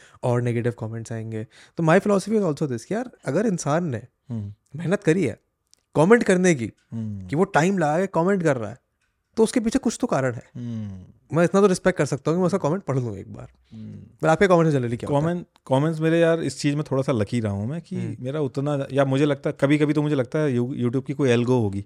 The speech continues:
Speaker 1: हम्म।
Speaker 2: क्योंकि काफ़ी सेंसिटिव, आप जो मुद्दा सोच सकते हो ना इंडिया के इतिहास में सबसे सेंसिटिव होगा, उस पे वीडियो मिलेगी मेरे से।
Speaker 1: हम्म।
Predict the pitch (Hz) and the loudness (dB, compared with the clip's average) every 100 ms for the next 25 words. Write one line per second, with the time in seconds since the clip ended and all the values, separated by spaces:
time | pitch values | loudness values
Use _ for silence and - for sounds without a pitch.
0 | _ 117 110 - _ 131 151 120 120 170 | _ -10 -10 -14 _ -8 -2 0 0 -2
1 | - - 131 - 120 113 131 104 143 185 | -6 -2 0 0 -2 0 0 2 4 4
2 | 170 127 127 135 160 - 151 123 - 127 | 2 0 2 2 2 0 0 -2 -6 -6
3 | 147 123 127 123 127 104 107 117 131 123 | -2 0 0 0 -4 0 -2 -2 -4 -8
4 | - 139 120 110 120 113 123 135 - 127 | -6 -6 -4 -4 -4 -6 -6 -8 -4 -2
5 | 117 123 117 113 107 98 92 - _ - | -2 0 0 0 -2 -4 -12 -18 _ -14
6 | 110 98 | -12 -12